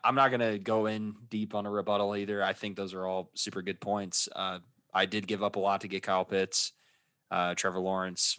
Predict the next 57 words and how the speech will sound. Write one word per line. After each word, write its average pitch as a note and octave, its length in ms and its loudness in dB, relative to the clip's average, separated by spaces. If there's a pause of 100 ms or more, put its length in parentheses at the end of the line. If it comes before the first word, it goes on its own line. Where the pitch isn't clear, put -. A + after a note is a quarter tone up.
I'm F#2 140 -14
kinda F#2 320 -4
just - 180 -6
banking F#2 320 -4
on F2+ 100 -2
him F#2 200 -6
being F2+ 480 -6 (100)
a G2 60 -6
superstar. F#2+ 840 0
If F#2 100 -8
he's F#2 200 -6
not F#2 320 0 (380)
top G2 200 6
five F#2 240 4
Q - 140 -10
B F#2+ 100 0
in F#2+ 80 -4
the F#2 60 -8
league, F#2 300 -4
I F#2 60 0
think F2+ 220 -8
that's - 160 -4
a F#2+ 60 -8
bust - 460 -2 (160)
for F#2 120 -6
me. G2+ 300 -2 (540)
And G2+ 120 -4
then G2 80 -4
Najee F#2+ 200 2
Harris, G2 440 4
the F#2+ 80 0
offensive F#2 460 0
line F#2 200 -2
is F#2+ 140 -2
a F2+ 60 -6
big F2 160 -6
concern. F2+ 500 -8
So F2+ 320 0 (720)
I A2 60 -2
think C3+ 180 6
you, C3+ 140 10
uh, B2+ 220 10
had C3 180 4
some A#2+ 140 4
good B2 120 8
counterpoints A#2+ 520 4
there. F#2+ 260 4 (400)
Um, F#2 280 2
the G2+ 100 2
only A2+ 120 4
thing G#2+ 160 2
I G#2 60 6
could G2 140 0
add G2+ 260 6
would F#2 380 0
be, F#2 260 -4
uh, F#2 300 -6